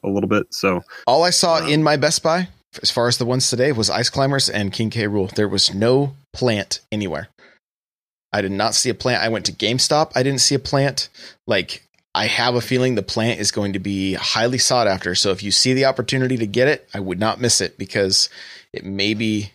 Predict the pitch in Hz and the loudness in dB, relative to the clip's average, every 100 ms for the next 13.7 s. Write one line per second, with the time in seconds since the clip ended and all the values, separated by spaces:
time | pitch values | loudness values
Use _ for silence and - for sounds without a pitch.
0 | - - 92 101 110 107 107 95 98 101 | -18 -18 -10 -4 -2 -2 -2 -2 -2 -4
1 | 92 90 - 92 78 - - - - 120 | -4 -10 -10 -8 -8 -10 -20 -20 -4 0
2 | 120 104 - - 135 202 247 - - - | 2 2 2 4 4 2 0 -10 -20 -20
3 | _ _ _ _ - 120 135 147 123 131 | _ _ _ _ -2 0 2 0 0 0
4 | 117 135 123 117 113 101 110 156 - 160 | 2 2 2 0 0 0 2 0 -2 -2
5 | 175 185 123 113 98 110 95 - 117 123 | -2 0 0 -2 -2 -2 0 0 -2 -4
6 | 87 101 165 254 - - 85 101 156 285 | -2 0 0 -2 -10 -6 -4 -2 -2 0
7 | - - _ _ _ _ _ _ _ _ | -2 -8 _ _ _ _ _ _ _ _
8 | - 127 117 131 120 117 120 - - 127 | -4 -4 0 0 2 2 2 -2 -2 0
9 | 202 - - - - - _ - 101 147 | 0 0 -4 -12 -18 -20 _ -20 -4 -4
10 | 131 113 170 180 202 233 156 104 107 113 | -2 0 0 2 2 4 2 0 0 0
11 | 151 - 165 170 156 - 165 185 - 117 | 0 0 -4 -2 0 2 2 0 0 0
12 | 104 - 113 98 120 120 117 - _ _ | 0 0 -2 0 2 2 0 -8 _ _
13 | _ _ _ _ - 110 104 | _ _ _ _ -6 -2 -2